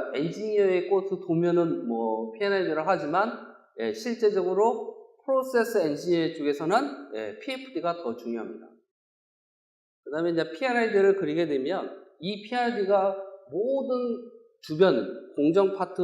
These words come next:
외에 배관, 개장 이쪽 파트들하고 협력 관계를 이제 유지하기 시작합니다. 해줍도 하고 뭐 등등 하다 보면, 예, 에이치에스 파트하고도 뭐 친밀한 관계를 유지하겠죠.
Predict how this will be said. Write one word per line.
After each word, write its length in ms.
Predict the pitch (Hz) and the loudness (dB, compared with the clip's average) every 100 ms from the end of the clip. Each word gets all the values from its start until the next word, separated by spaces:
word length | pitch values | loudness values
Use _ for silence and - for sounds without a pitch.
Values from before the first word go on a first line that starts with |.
| 170 123 | 0 2
외에 380 | 131 131 90 - | 4 4 2 -4
배관, 800 | 110 123 135 135 135 135 - - | -2 0 4 4 4 -2 -10 -10
개장 760 | - 120 127 143 139 135 135 - | 2 4 4 4 4 2 -2 -4
이쪽 480 | 120 196 180 - - | 2 2 2 -10 -8
파트들하고 1000 | 156 160 147 131 131 139 196 220 - - | -2 2 2 4 2 2 0 -2 -12 -10
협력 340 | 254 247 240 | -6 -4 -2
관계를 380 | 196 151 135 127 | -2 0 0 0
이제 100 | 113 | -2
유지하기 480 | 104 135 160 135 120 | -6 -4 -2 -2 -6
시작합니다. 580 | - 123 110 92 85 _ _ _ _ 180 | -8 -10 -10 -12 -16 _ _ _ _ -8
해줍도 380 | 165 165 165 139 | -4 -4 -2 0
하고 320 | 139 143 135 | 2 2 2
뭐 240 | 123 - | 0 -4
등등 300 | - 147 160 | -6 -4 -2
하다 280 | 160 185 175 | -2 0 2
보면, 540 | 151 196 254 - - - - | 0 0 -2 -4 -16 -18 -10
예, 360 | 113 104 95 - 123 | -6 -6 -8 -8 -4
에이치에스 540 | 151 185 165 151 - | -4 -2 -4 -6 -6
파트하고도 520 | 147 - 131 127 143 139 - - _ _ _ _ - | -8 -6 -6 -4 -4 -6 -18 -20 _ _ _ _ 0
뭐 140 | 110 120 - | 0 0 -8
친밀한 460 | - 220 220 185 143 | -6 -2 2 2 0
관계를 300 | 110 120 113 | -2 0 0
유지하겠죠. 600 | 98 113 95 90 143 | 0 -2 -2 -8 -10